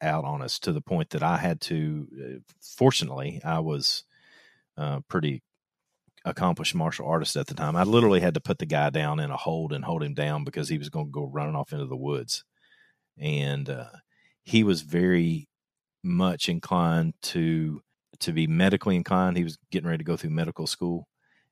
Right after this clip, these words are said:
And, uh, so we had him convinced, and it worked, that if he took an antihistamine, uh, it would help. And so that helped him calm him down. It was more a pl-,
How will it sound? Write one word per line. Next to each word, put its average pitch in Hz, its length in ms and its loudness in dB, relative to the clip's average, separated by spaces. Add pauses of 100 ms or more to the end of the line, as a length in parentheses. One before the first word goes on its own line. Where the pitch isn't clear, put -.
And, 76 600 0
uh, 67 320 -8
so 87 460 -2 (300)
we 87 260 0
had 85 160 2
him 78 100 0
convinced, 82 600 0
and 90 140 2
it 92 80 -2
worked, 80 400 0
that 76 180 -2
if - 80 -6
he 80 80 -4
took 78 160 -4
an 76 100 -2
antihistamine, 73 920 -2
uh, 69 240 -8
it 78 80 -6
would 69 160 -6
help. 85 400 -4
And 80 160 -2
so 73 240 -4
that 80 200 -2
helped - 360 -4
him 73 280 -6
calm 80 280 -4
him 73 100 -6
down. 73 200 -4
It - 20 -6
was 71 160 -8
more 82 140 -4
a 71 40 -6
pl-, - 140 -16